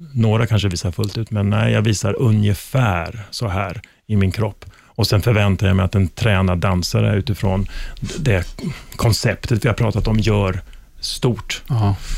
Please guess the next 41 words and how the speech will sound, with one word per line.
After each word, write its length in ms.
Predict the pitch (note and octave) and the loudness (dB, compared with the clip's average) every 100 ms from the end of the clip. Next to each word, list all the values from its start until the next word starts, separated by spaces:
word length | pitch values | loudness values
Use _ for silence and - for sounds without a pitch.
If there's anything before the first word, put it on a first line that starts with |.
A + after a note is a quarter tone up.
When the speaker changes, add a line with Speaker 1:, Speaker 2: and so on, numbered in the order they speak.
| - | 0
Speaker 2:
Och 80 | B2 | 0
så 80 | |
Speaker 1:
Och 60 | A2+ | 2
då, 60 | C3 | 2
Speaker 2:
tweakar 280 | C3 - B2 | 2 2 2
Speaker 1:
och 20 | |
då 60 | A2+ | 2
Speaker 2:
du 40 | |
Speaker 1:
kan 80 | A#2+ | 2
Speaker 2:
efter. 140 | A#2+ | 2
Speaker 1:
jag, 80 | G#2 F#2+ | 0 0
Speaker 2:
Ja. 60 | |
Speaker 1:
och 80 | B2+ | 0
då 80 | A#2+ | 2
kan 140 | A#2 | 2
jag 200 | A2 G#2 | 0 0
använda 260 | A2+ G2+ A2+ | 0 0 0
orden 240 | G2+ A2+ | 0 -2
Speaker 2:
Mm. 120 | G#2+ G#2 | -2 -2
Speaker 1:
och 80 | |
säga, 420 | F#2 G#2 F#2+ F#2+ F2+ - - _ - | -2 -2 -2 -4 -8 -14 -20 _ -10
eh, 440 | A2+ F#2+ F#2+ F#2+ | -4 -2 -2 -4
större, 520 | F#2 - G#2 F#2+ F#2+ F#2+ | -6 -4 -2 -2 0 0
mindre, 720 | G2+ F#2+ F2 G2 F#2 F2+ F#2+ | 0 0 -2 -2 -4 -4 -8
förläng 500 | - G2+ F#2 F2+ G2 | -4 -2 0 0 -2
eller 220 | G2+ A#2 | -4 -4
så. 140 | G2 G#2 | -2 -2
Och 140 | A2+ | 0
sen 120 | A#2 | 2
lägga 240 | G#2+ G2 F#2+ | 2 2 0
förstås, 460 | G2 - G2 - | -2 -2 -2 -2
eh, 160 | G#2 G2 F#2 - - | -2 -2 -4 -10 -12
känslor 460 | - A#2+ F#2 B2 A#2+ | -4 -2 -2 -2 -2
i 100 | C3 | -2
det. 160 | A#2 G2 | -8 -2
Speaker 2:
Ja. 260 | B2 G#2 G2 - - - - - | 2 2 0 -4 -8 -10 -12 -2
Speaker 1:
Eller, 220 | A2+ G2+ - | 0 0 2
eller 200 | A#2 A2+ | 2 0
timing 580 | - G#2+ A#2+ C#3+ G#2+ | 0 0 2 4 2
i 100 | G#2 | 0
det. 180 | - D#2+ | -4 -8